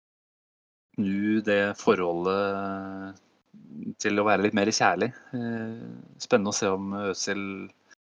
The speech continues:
har lyst til å returnere, returnere kjærligheten og, og virkelig, eh, jobbe for å, for å kunne ta en plass, eh, i en, en slags tierrolle, da.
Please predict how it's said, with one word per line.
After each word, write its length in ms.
har 100
lyst 200
til 120
å 80
returnere, 680
returnere 400
kjærligheten 480
og, 460
og 720
virkelig, 800
eh, 300
jobbe 280
for 220
å, 60
for 160
å 40
kunne 200
ta 180
en 100
plass, 440
eh, 320
i 60
en, 280
en 120
slags 260
tierrolle, 460
da. 80